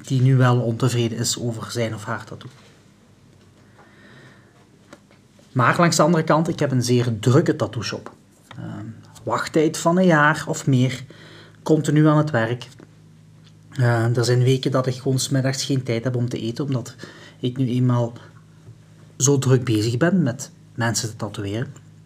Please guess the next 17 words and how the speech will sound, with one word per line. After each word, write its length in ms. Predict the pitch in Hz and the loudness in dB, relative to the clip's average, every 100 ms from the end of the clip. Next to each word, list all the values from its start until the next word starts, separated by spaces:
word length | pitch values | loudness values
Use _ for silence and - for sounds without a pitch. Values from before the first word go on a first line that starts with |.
| - - - - | -20 -20 -18 -6
Ik 160 | 151 139 | -4 4
kan 220 | 160 156 | 6 8
niet 160 | 185 190 | 8 8
nog 240 | 170 185 | 8 4
iemand 520 | 185 185 185 165 - 131 | 4 4 6 2 -4 0
erbij 400 | 131 127 127 139 | 0 2 4 4
nemen 460 | 156 180 175 131 | 4 4 4 0
die 180 | 131 143 | -2 0
ik 140 | 135 135 | 0 0
dan 160 | 120 | -2
ook 180 | 139 139 | -2 -2
zijn 220 | 147 135 | 0 0
of 100 | 135 | 0
haar 100 | 127 | -2
handje 300 | 120 131 139 | 0 0 0
moet 160 | 156 - | -2 -2
vasthouden 540 | 160 156 - 160 156 | -2 -2 -4 -4 -4